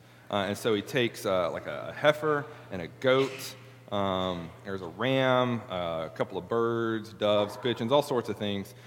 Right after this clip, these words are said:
Um, and he takes these animals and he cuts them in half. Right? And then he makes this pathway of animal halves.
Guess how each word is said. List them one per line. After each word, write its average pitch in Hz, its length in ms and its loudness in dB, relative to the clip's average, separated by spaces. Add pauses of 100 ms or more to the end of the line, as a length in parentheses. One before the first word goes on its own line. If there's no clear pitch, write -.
(140)
Um, 113 300 4
and 117 100 -4
he 120 100 -4
takes 156 300 -6
these 139 160 -4
animals 113 340 0
and 98 80 -8
he 95 160 -8
cuts - 340 -6
them 110 260 -4 (500)
in 104 140 -2
half. 87 340 -8 (640)
Right? 107 180 -6 (220)
And 113 180 0
then 147 380 4 (180)
he 131 60 -2
makes 127 280 0
this - 200 -6
pathway 120 840 0 (220)
of 101 200 -4
animal 117 380 0
halves. - 580 -12